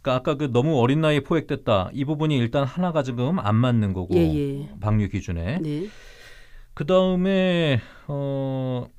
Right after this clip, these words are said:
Speaker 1: 제주 바다 훈련 기간이 그때 좀 짧았다면서요?
Speaker 2: 맞습니다.
Speaker 1: 뭐
Speaker 2: 예, 예.
Speaker 1: 사십팔 일밖에
Speaker 2: 예,
Speaker 1: 안
Speaker 2: 예, 예,
Speaker 1: 됐다고
Speaker 2: 예.
Speaker 1: 했던 것 같은데. 근데 저는 이제 좀 궁금한 게,
Speaker 2: 예.
Speaker 1: 이게 첫 사례가 아니고
Speaker 2: 맞습니다.
Speaker 1: 이미 그
Speaker 2: 예, 예.
Speaker 1: 전에 뭐 여러 가지 뭐 성공했던 사례들이 있었던 걸로 알고 있는데,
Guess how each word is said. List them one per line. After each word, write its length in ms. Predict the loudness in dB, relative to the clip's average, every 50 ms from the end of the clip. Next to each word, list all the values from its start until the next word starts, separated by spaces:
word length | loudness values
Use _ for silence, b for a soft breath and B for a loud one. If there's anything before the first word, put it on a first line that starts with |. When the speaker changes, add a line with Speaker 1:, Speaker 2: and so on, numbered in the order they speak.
| -20 -18 -12
Speaker 1:
제주 300 | 0 2 2 2 2 -2
바다 280 | -2 -2 2 4 4 4
훈련 440 | 4 4 2 2 4 4 4 2
기간이 320 | 2 0 -2 0 0 0 0
그때 180 | -2 -4 -8
좀 160 | -6 -6 -8 -8
짧았다면서요? 760 | -6 -6 -4 -6 -6 -8 -8 -18 -10 -4 -2 0 2 2 2
Speaker 2:
맞습니다. 400 | 0 0 0 0 0 2 2 2
Speaker 1:
뭐 100 | 0 -2
Speaker 2:
예, 60 | -2
예. 40 | 0
Speaker 1:
사십팔 380 | 0 0 -2 -4 -4 -4 -2
일밖에 280 | -2 0 0 0 2 4
Speaker 2:
예, 40 | 4
Speaker 1:
안 100 | 4 4
Speaker 2:
예, 40 | 2
예, 40 |
Speaker 1:
됐다고 720 | 0 0 2 2 4 4 4 4 2 2 0 0 0 0 0
Speaker 2:
예. 20 |
Speaker 1:
했던 240 | -2 -2 -2 -2 -2
것 100 | 0 -2
같은데. 540 | -2 -4 -4 -4 -4 -4 -2 -2 -4 -4 -6 B B B B B B B B B
근데 220 | -4 -4 -4 -4 -4 -10 -12 -12
저는 340 | -6 -4 -4 -2 -2 -2
이제 140 | -4 -6 -6
좀 160 | -6 -6 -8
궁금한 440 | -4 -4 -2 -2 2 2 2 2 2
게, 280 | 0 0 0 0 0 -2 -2
Speaker 2:
예. 300 | -2 -2 -4 -6 -8 -10 -14 -20 -16 -14 -12 -12 -12 -14 -16 -18 -18 -18 -18 -18 -10 -6
Speaker 1:
이게 160 | -2 -2 -2 -2
첫 180 | -2 -6 -6 -6
사례가 400 | -2 0 2 4 4 6 6 4
아니고 440 | 4 4 2 0 0 0 0 0 -2
Speaker 2:
맞습니다. 300 | -4 -6 -6 -2 2 4
Speaker 1:
이미 140 | 4 4 4
그 140 | 4 4
Speaker 2:
예, 40 | 4
예. 40 | 4
Speaker 1:
전에 680 | 4 2 4 6 6 8 8 8 6 6 6 6 4 2
뭐 560 | -2 -4 -2 0 2 2 2 0 0 -4 -6 -2
여러 140 | 0 2 4
가지 180 | 4 4 4 4
뭐 120 | 2 2
성공했던 480 | 2 2 4 4 6 4 4 4 2 0
사례들이 480 | 0 0 0 2 2 2 2 4 2
있었던 400 | 2 2 0 -2 0 2 2 2
걸로 200 | 4 6 6 6
알고 340 | 6 6 4 2 2 2 2
있는데, 600 | 2 2 2 0 -2 0 2 2 2 2 2 -2